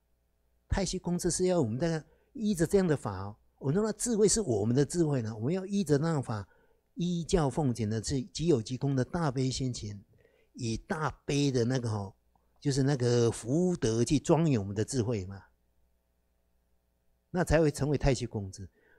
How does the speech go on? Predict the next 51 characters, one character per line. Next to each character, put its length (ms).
福 240
德 160
为 120
什 120
么 80
会 120
成 280
就 200
呢？ 180
就 140
是 60
慈 220
悲 300
嘛， 260
道 160
德 140
的 80
根 220
源 120
就 140
慈 320
悲。 180
我 100
们 80
如 160
果 160
这 180
样 120
的 80
话， 180
我 60
们 100
就 80
可 140
以， 140
就 120
可 100
以 80
相 540
对 120
的 120
去 160
理 160
解。 280
我 120
说， 200
再 100
说 200
一 40
次 160
哦， 220